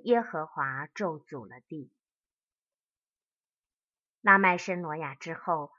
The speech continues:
又活了五百九十五年，并且生儿养女。拉麦共活了七百七十七岁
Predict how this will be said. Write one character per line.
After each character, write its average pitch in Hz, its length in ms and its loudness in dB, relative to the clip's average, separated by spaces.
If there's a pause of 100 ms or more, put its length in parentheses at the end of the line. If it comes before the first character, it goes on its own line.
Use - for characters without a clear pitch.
(120)
又 302 240 6
活 151 300 0
了 156 380 -2
五 156 180 -8
百 156 320 -6
九 123 240 -8
十 165 200 -6
五 160 200 -6
年， 139 460 -14 (280)
并 190 220 0
且 147 360 -8 (140)
生 202 400 -2
儿 135 320 -8
养 135 340 -14
女。 151 200 -12 (1120)
拉 190 180 6
麦 185 180 4
共 196 180 -2
活 143 260 -6
了 156 280 -4 (200)
七 262 240 -6
百 - 380 -4
七 202 300 -8
十 139 280 -10
七 170 300 -12
岁 - 400 -8